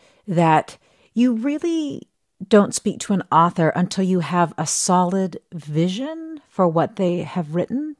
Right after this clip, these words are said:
Is that still the case? Is that more frequently the case for you, that you, you sort of don't talk to them during the translation process?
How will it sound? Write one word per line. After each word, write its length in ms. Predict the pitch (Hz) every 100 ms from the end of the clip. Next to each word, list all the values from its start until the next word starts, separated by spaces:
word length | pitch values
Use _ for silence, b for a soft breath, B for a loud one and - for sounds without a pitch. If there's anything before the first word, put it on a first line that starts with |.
| -
Is 200 | 254 247
that 240 | 302 320 320 -
still 240 | - - 294
the 80 |
case? 300 | 294 294 302
Is 100 | 254
that 160 | 233 254
more 160 | 226 233
frequently 440 | - 233 233 247
the 100 | 240
case 220 | - 233
for 100 | -
you, 140 | 226 233
that 140 | 226
you, 240 | 196 202 196
you 180 | 196 180
sort 180 | 202 180
of 140 | 156
don't 240 | 170 170 170
talk 180 | 208 202
to 80 |
them 200 | 233 220
during 220 | 214 220 214
the 80 |
translation 580 | 208 - 220 208 208 220
process? 420 | 214 220 247 277